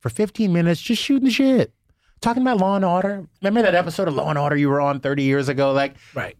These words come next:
Speaker 1: and I love that moment connecting with people. So when someone came out as a guest, the first ninety seconds is you trying to connect with that person, which is why it feels so dry. But we already did that in the first fifteen minutes.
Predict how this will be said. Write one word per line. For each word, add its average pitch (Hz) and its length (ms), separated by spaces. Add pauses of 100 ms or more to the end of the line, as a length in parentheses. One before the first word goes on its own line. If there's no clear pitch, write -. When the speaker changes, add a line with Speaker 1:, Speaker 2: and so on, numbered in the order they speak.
(160)
Speaker 1:
and 165 80
I 185 120
love 160 400
that 135 160
moment 123 280
connecting 135 440
with 113 120
people. 110 460
So 135 420 (140)
when 156 260
someone 165 360
came 143 300
out 151 200
as 113 120
a 117 60
guest, 127 560 (560)
the 147 80
first 240 300
ninety 160 260
seconds 165 420
is 120 140
you 139 140
trying 139 220
to 113 60
connect 160 440
with 110 80
that 104 160
person, 104 500 (200)
which 123 140
is 120 120
why 143 160
it 127 80
feels 110 260
so 101 140
dry. 120 340
But 107 200
we 123 160
already 190 240
did 165 180
that 123 240
in 120 80
the 117 80
first 123 240
fifteen 113 320
minutes. - 500